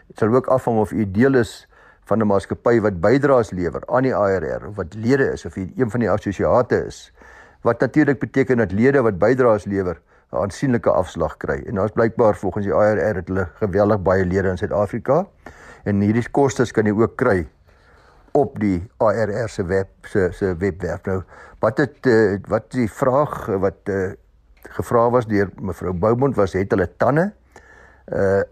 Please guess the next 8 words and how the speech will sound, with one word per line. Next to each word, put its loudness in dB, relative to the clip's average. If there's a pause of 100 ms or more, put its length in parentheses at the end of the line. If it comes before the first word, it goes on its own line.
(120)
en -2
wat 0
gebeur 2
as 0
die -4
klagte 0
suksesvol -2
was? -2